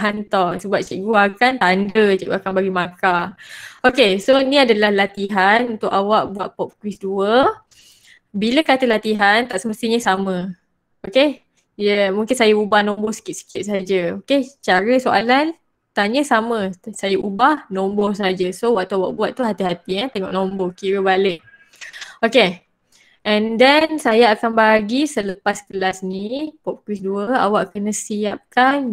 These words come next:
before dua belas tengah malam ni. Kecuali bagi pelajar-pelajar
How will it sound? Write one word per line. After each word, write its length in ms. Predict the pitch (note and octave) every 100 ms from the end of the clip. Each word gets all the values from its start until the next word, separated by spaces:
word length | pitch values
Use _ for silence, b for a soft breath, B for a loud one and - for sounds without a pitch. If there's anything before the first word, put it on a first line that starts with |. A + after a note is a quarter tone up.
| G3
before 480 | G3 G3+ A#3+ A#3+
dua 240 | A3+ G3 G3
belas 480 | G3 G#3+ B3+ C4 -
tengah 320 | G3+ G3 G3
malam 480 | F3+ F#3+ F#3 F3+ F#3+
ni. 240 | F3+ F#3 b b b b _
Kecuali 720 | C4+ C#4+ B3+ A3+ A3 B3+ C4+
bagi 320 | G#3+ F#3+ G3
pelajar-pelajar 960 | - F#3 F#3+ G3 F3+ F#3 A3 A3+ A#3+